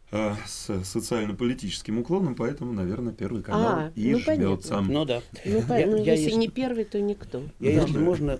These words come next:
Speaker 3: два слова добавлю, потому что, э, «Московская сага» и у меня из любимых. Мне повезло, потому что с Василием Павловичем я был хорошо знаком, и в Вашингтоне
Speaker 2: Правда,
Speaker 3: у него
Speaker 2: повезло.
Speaker 3: бывал. Мы же были, э, первыми, кто поставил его Бочкатару.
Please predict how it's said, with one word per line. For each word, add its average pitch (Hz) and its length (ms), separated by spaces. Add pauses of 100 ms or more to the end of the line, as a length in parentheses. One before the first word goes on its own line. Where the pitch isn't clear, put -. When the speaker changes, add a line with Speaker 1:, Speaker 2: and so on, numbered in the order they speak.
(100)
Speaker 3:
два 123 280
слова 127 380
добавлю, 131 560 (160)
потому 127 260
что, - 280 (460)
э, 107 380
«Московская 120 640
сага» 110 320
и 107 100
у 113 80
меня 160 280
из 143 160
любимых. 123 520 (460)
Мне 123 260
повезло, 120 420
потому - 220
что - 200
с - 120
Василием 110 320
Павловичем 104 380
я 101 160
был 98 380
хорошо 98 480
знаком, 127 500
и 107 40
в 92 60
Вашингтоне 160 480
Speaker 2:
Правда, 139 140
Speaker 3:
у 131 40
него 127 260
Speaker 2:
повезло. - 160
Speaker 3:
бывал. 117 280 (440)
Мы 127 120
же 123 160
были, 120 520 (340)
э, 107 260
первыми, 117 640
кто 107 160
поставил 110 520
его 113 140
Бочкатару. 127 760